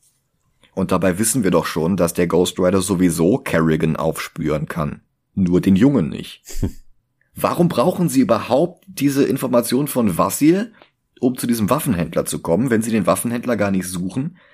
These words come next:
weil sie den Waffenhändler gar nicht brauchen? Also Kerrigan hat doch immer noch den Peilsender in der Tasche, metaphorisch gesprochen. Warum fährt der Rider nicht einfach zu Kerrigan? Das, das, das, das, der Film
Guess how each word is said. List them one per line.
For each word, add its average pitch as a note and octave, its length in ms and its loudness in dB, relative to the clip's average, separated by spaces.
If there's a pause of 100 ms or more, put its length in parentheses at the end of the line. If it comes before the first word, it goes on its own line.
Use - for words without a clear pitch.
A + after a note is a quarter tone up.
(160)
weil F#2+ 200 -4
sie G2+ 80 -2
den D3 140 0
Waffenhändler G2+ 440 -2
gar F2 140 0
nicht E2+ 160 -4
brauchen? D2+ 560 0 (1400)
Also G#2 180 -2
Kerrigan C#3 400 0
hat E3 140 -2
doch - 140 -2
immer C#3+ 240 4
noch C3+ 140 -2
den C#3 140 -2
Peilsender G2+ 520 0
in E2 80 0
der E2+ 120 4
Tasche, - 400 -2 (240)
metaphorisch F2 540 0
gesprochen. E2 440 -6
Warum A2 520 0 (600)
fährt E3+ 320 -2
der C3+ 160 4
Rider G2 260 4
nicht F#2 180 0
einfach F2+ 240 2
zu F#2 160 -2
Kerrigan? D#2+ 520 -2 (100)
Das, A#2+ 180 -6
das, D3 120 -4
das, - 240 -6
das, - 280 -4 (1120)
der E3+ 140 -2
Film G3 580 -2